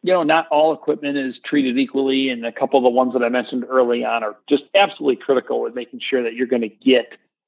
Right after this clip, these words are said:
uh, I mean, all your equipment is critical, right? I mean, it, it, you can go on and on and talk about different equipment and, uh,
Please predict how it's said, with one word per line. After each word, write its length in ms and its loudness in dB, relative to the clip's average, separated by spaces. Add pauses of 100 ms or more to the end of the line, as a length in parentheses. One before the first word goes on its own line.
(140)
uh, 280 4
I 80 2
mean, 180 -2
all 140 6
your 160 0
equipment 400 -8
is 120 -12
critical, 400 -4
right? 240 0
I 40 -6
mean, 520 -10 (1120)
it, 40 -12
it, 100 -8
you 120 0
can 60 2
go 120 2
on 180 0
and 100 -4
on 120 2
and 80 -12
talk 200 -4
about 220 -4
different 260 -8
equipment 440 -8
and, 120 -20
uh, 80 -12